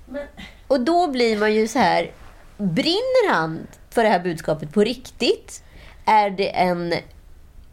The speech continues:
Speaker 2: Är det en, eh, ett vad?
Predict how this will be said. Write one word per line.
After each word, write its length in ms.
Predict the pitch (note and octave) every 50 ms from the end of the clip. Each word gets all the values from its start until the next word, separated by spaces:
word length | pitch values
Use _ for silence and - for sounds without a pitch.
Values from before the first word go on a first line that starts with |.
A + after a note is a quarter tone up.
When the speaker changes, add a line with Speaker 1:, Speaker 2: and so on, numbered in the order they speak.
| - - - -
Speaker 2:
Är 360 | A#3 B3 B3+ B3 A#3+ A#3 A3+
det 260 | G3+ F#3+ G3+ C4 B3 B3+ - - -
en, 460 | G#3 F#3+ F#3 F3+ F3 F3 F3 E3+ E3
eh, 340 | E3 D#3+ D#3+ D#3 D#3 D3 C3 - - - -
ett 180 | D#3 D#3+ -
vad? 520 | D#3+ D3 C#3+ E3 G3+ G3+ A3+ C4+ F4+ A4